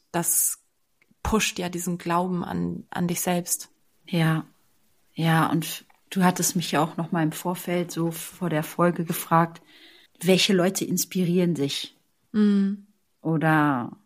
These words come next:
Speaker 2: wo guckst du mal links und rechts, wo snackt man
Speaker 1: Mhm.
Speaker 2: sich vielleicht mal was ab? Und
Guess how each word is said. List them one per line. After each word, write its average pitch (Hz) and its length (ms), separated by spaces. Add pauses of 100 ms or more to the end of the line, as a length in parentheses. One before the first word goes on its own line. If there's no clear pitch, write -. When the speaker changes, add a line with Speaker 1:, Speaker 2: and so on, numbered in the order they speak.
Speaker 2:
wo 156 300
guckst - 380
du 170 60
mal 165 140
links 165 260
und 156 100
rechts, 165 360
wo 160 80
snackt 208 480
man 190 100
Speaker 1:
Mhm. 190 40
Speaker 2:
sich - 160
vielleicht 160 300
mal 165 140
was 160 220
ab? 165 240 (960)
Und 156 720